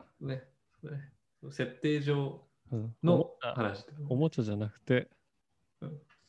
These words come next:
Speaker 2: そのおもちゃのキャラクターの実際の世界ってことだね。
Speaker 1: なるほど。<laughs> 今、その、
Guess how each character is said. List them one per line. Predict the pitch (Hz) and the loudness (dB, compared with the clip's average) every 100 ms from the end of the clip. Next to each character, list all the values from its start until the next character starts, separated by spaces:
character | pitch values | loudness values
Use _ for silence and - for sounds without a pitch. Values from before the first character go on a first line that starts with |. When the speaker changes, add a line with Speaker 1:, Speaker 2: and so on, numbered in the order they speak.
| - - | -20 -16
Speaker 2:
そ | |
の | 110 | -14
お | - 120 | -8 -6
も | 147 | -6
ち | - 123 | -6 -6
ゃ | |
の | 113 135 - _ _ _ _ _ _ _ _ _ _ _ _ _ _ _ _ _ | -4 -4 -6 _ _ _ _ _ _ _ _ _ _ _ _ _ _ _ _ _
キ | - | -6
ャ | |
ラ | 113 104 | -4 -6
ク | - | -6
タ | 117 | -6
ー | 117 | -2
の | 151 175 - - _ _ _ _ _ - | -2 -4 -8 -20 _ _ _ _ _ -4
実 | 117 | -4
際 | - 110 | -2 -4
の | 104 | -2
世 | 120 | -4
界 | 101 | -4
っ | 92 | -6
て | 147 | -10
こ | |
と | 139 | -12
だ | 139 | -10
ね。 | 135 - _ _ _ _ _ - | -10 -10 _ _ _ _ _ 2
Speaker 1:
な | 107 | 2
る | 92 | 4
ほ | 92 | -2
ど。 | 123 - - _ _ _ _ _ _ _ - _ _ - | -6 -12 -20 _ _ _ _ _ _ _ -20 _ _ -6
<laughs> | - - - - - - _ _ _ - - - - - - | -2 -2 -6 -12 -18 -20 _ _ _ -16 -10 -8 -8 -10 0
今、 | 151 110 | 6 6
そ | 107 | 8
の、 | 104 - | 4 2